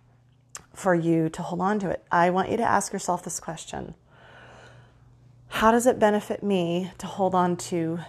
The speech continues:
feelings of discouragement? Hmm. It doesn't. But why do people do it? Because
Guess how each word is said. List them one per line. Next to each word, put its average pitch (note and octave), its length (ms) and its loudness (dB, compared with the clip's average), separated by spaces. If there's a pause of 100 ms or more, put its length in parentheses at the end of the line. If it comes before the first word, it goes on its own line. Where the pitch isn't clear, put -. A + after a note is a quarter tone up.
(100)
feelings G3 440 0
of F#3 80 -4
discouragement? E3 840 -4 (1700)
Hmm. F#3 180 -2 (1900)
It - 80 -10
doesn't. F3 480 -6 (1800)
But A3 340 6
why F#3+ 280 0
do G3+ 100 0
people F3+ 340 -6
do E3+ 220 -4
it? - 180 -6 (680)
Because F#3 560 -2